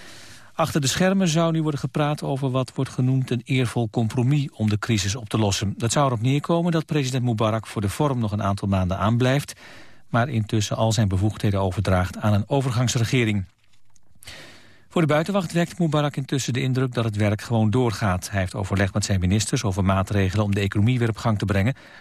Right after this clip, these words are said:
na de dagenlange protesten. Op het Tahrirplein in Caïro is het vandaag relatief rustig.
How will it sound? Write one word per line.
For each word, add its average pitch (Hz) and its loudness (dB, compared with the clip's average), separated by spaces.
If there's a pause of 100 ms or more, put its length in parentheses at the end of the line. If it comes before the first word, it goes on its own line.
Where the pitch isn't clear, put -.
(120)
na 98 4
de 92 -4
dagenlange 95 0
protesten. 95 0 (600)
Op - -6
het 101 -2
Tahrirplein 117 2
in 104 -4
Caïro 107 0
is 98 -4
het 98 0
vandaag 104 0
relatief 107 0
rustig. - -2